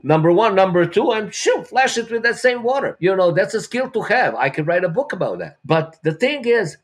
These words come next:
I really, really, really appreciate everything that I learned in the war. It's an experience that I don't want anybody to feel, any, anybody to, to, to, to, to, to ever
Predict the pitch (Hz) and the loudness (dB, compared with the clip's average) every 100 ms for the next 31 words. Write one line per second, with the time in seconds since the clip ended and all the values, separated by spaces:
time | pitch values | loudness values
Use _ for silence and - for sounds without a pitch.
0 | 131 143 135 - 139 151 240 247 226 220 | 0 0 0 -6 -8 -6 -4 -4 -4 -6
1 | 202 - 127 131 180 196 185 175 170 147 | -6 -12 -12 -6 -6 -4 -4 -4 -6 -8
2 | _ 120 120 143 170 160 156 151 - - | _ -20 -8 -4 -2 0 0 -2 -6 -12
3 | - - 143 165 - 151 139 117 - - | -14 -6 -4 -4 -4 -4 -4 -6 -12 -4
4 | 160 139 135 131 - 123 107 95 - - | -2 -2 -8 -10 -10 -12 -10 -10 -10 -8
5 | 113 107 110 139 87 80 - 139 123 117 | -6 -6 -6 -6 -6 -12 -10 -8 -6 -4
6 | 110 110 85 73 135 135 135 127 - - | -4 -4 -4 -6 -6 -6 -6 -8 -8 -4
7 | 147 135 113 117 113 113 123 123 131 - | -2 -2 -6 -6 -4 -2 -4 -4 -6 -6
8 | 127 123 127 127 127 123 131 - 131 165 | -8 -6 -6 -6 -8 -10 -14 -12 -8 -8
9 | 190 - 131 127 123 127 127 127 131 131 | -10 -6 -6 -4 -8 -8 -8 -6 -6 -6
10 | 123 131 123 131 120 131 117 151 123 120 | -8 -8 -8 -8 -8 -8 -8 -12 -16 -14
11 | 127 117 107 _ _ _ 139 135 135 135 | -12 -14 -14 _ _ _ -6 0 0 2
12 | 127 | -2